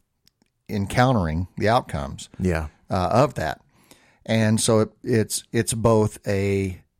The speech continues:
Speaker 1: judgment and a promise.
Speaker 2: Mm.
Speaker 1: So it's a judgment in that you can't escape. There's no, there's no way to avoid this. This is,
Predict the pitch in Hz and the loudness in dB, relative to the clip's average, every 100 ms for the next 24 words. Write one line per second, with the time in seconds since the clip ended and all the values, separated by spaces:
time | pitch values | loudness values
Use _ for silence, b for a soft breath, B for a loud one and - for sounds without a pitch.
0 | - 95 120 127 90 87 92 _ _ _ | -10 0 2 2 0 -6 -6 _ _ _
1 | _ - 98 101 101 - 131 139 - - | _ -4 -2 -2 -2 0 0 0 -4 -10
2 | - _ _ _ b b 92 87 78 - | -12 _ _ _ b b 0 0 -2 -2
3 | 110 107 - 95 92 113 139 123 95 98 | 2 2 0 -4 0 2 4 2 -2 -4
4 | - 101 110 101 92 - - _ _ - | -2 0 0 0 -2 -4 -10 _ _ -20
5 | - 110 113 139 139 127 - 139 135 - | -6 -2 0 0 0 0 -2 -2 -2 -4
6 | - 95 95 104 113 123 139 143 - - | -2 -2 -2 0 2 4 2 0 -4 -2
7 | 104 95 104 113 139 139 139 135 110 98 | -2 0 0 2 2 2 0 0 0 0
8 | 123 107 - - - 104 - 95 85 | -2 -2 -8 -8 -6 -4 -4 -6 -10